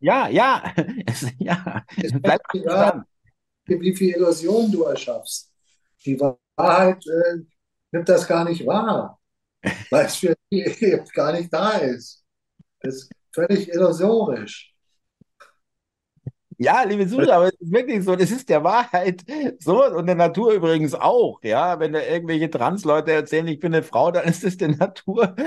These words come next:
Speaker 1: also das nimmt die wirklich nicht wahr, das ist, äh, es ist, sind zwei verschiedene Welten, ja.
Speaker 2: Ja, das eine ist Irrsinn und das andere ist Vernunft.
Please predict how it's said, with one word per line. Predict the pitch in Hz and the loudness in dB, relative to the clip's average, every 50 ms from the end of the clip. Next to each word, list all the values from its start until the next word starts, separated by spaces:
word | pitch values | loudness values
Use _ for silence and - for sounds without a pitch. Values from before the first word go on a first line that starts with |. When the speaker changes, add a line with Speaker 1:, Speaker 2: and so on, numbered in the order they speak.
| 330 277 - | -4 -4 -4
Speaker 1:
also | - 170 180 | -4 -4 0
das | 185 190 185 175 196 - 156 | 2 2 0 0 -2 -6 -2
nimmt | 175 208 254 254 | -2 -2 0 0
die | 208 170 | 0 0
wirklich | 175 240 254 247 165 | 0 0 0 -2 -6
nicht | 151 147 131 117 | -8 -8 -4 -2
wahr, | 135 123 139 147 | 0 0 0 0
das | 160 160 175 | -2 -6 -6
ist, | 190 196 185 185 | -8 -8 -8 -8
äh, | 190 165 151 151 147 147 151 147 151 147 | -6 -6 -4 -4 -6 -6 -8 -10 -10 -4
es | 135 165 - - | -4 -4 -2 -2
ist, | 233 226 - | -2 -4 0
sind | - 262 269 | 0 0 2
zwei | 262 262 220 180 | 2 2 0 0
verschiedene | - - 220 - 226 233 226 214 165 | 0 -6 -8 -6 -6 -4 -4 -2 0
Welten, | 147 160 226 269 302 - _ - - - 82 | 2 2 2 2 0 -4 _ -10 -10 -8 -6
ja. | 85 92 113 - - - - 208 240 247 233 220 202 190 185 175 151 127 - - - _ _ _ _ _ _ _ | -4 -4 -4 -6 -6 -4 0 2 2 4 4 2 0 -2 -6 -8 -10 -12 -16 -18 -18 _ _ _ _ _ _ _
Speaker 2:
Ja, | - 151 190 226 - _ _ _ _ _ | 0 0 0 0 0 _ _ _ _ _
das | - 135 131 131 | -6 -4 -4 -2
eine | 120 127 156 175 190 196 | 0 2 4 4 6 4
ist | 185 175 175 - - | 4 2 2 -2 -2
Irrsinn | 139 147 165 180 196 202 202 226 233 220 208 | 0 2 4 4 4 4 2 2 0 0 0
und | 202 196 | 0 0
das | 185 170 170 | -2 -2 -2
andere | 160 160 190 190 180 185 | -4 -6 -4 -4 -4 -4
ist | 185 - - | -6 -4 -4
Vernunft. | 190 180 190 214 226 208 196 196 - - | -2 0 0 0 -2 -4 -6 -6 -10 -16